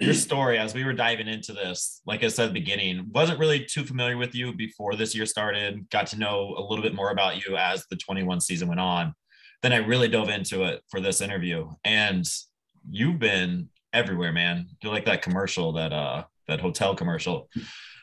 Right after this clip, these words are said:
Uh, just <laughs> what is, let's just start at the beginning and work our way through it, I guess. University of Kansas, you, two thousand thirteen, two thousand fourteen, drafted, drafted, but you had a huge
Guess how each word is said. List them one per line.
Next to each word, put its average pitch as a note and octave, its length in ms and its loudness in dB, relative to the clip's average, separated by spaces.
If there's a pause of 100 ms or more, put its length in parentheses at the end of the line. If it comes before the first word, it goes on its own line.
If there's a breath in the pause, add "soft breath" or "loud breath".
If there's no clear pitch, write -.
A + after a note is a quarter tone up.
(580 loud breath)
Uh, A#2+ 300 6
just - 680 6
<laughs> - 100 2
what C3 400 6
is, C3+ 500 4 (240)
let's C#3 160 4
just E3 160 4
start C3 240 4
at B2 60 -2
the B2 60 -6
beginning A2+ 400 -2
and G#2 180 -6
work G2 180 -4
our G#2 140 -4
way G#2 80 -4
through F2 240 -4
it, D#2+ 40 -2
I D#2+ 100 -2
guess. D#2+ 340 -6 (760 loud breath)
University D#3+ 600 8
of - 80 2
Kansas, A2 440 2
you, A2 280 4
two - 180 2
thousand B2+ 240 6
thirteen, B2+ 460 0
two B2 100 -4
thousand A#2 240 2
fourteen, A2 800 -4
drafted, G2 400 0
drafted, G#3 680 -2 (400)
but B2+ 100 4
you C3 120 6
had C3 140 6
a A#2 40 6
huge C3 800 4